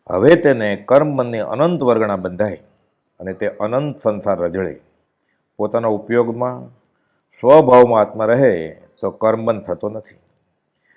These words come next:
માયા પ્રત્યે માયા સાક્ષી ભાવની પ્રત્યેક પળે પોતાની વૃત્તિ ક્યાં ખેંચાય છે, ઉપયોગ કેટલો ચપળ છે તે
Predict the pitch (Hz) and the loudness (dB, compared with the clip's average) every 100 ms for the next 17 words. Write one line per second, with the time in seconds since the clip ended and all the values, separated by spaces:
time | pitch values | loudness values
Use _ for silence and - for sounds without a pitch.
0 | _ - 95 107 139 151 147 139 - 135 | _ -8 -2 0 2 2 0 -4 -4 0
1 | 127 131 123 120 - - 104 98 90 85 | 2 0 0 -2 -2 -6 -2 -2 -2 -10
2 | - _ _ _ - 120 - 170 170 - | -18 _ _ _ -10 -10 -2 -2 -2 -6
3 | 131 95 73 - _ _ _ _ _ - | -4 -4 -8 -20 _ _ _ _ _ -12
4 | 107 123 120 120 123 135 104 127 165 160 | -6 -6 -4 -6 -8 -10 -4 -2 -2 -2
5 | 120 107 90 - - _ _ _ _ _ | -2 -2 -6 -8 -20 _ _ _ _ _
6 | _ _ 113 104 135 135 135 123 160 170 | _ _ -12 -2 -2 0 -2 2 2 4
7 | 147 113 156 131 95 76 - _ _ _ | 4 4 2 2 -2 -10 -12 _ _ _
8 | _ | _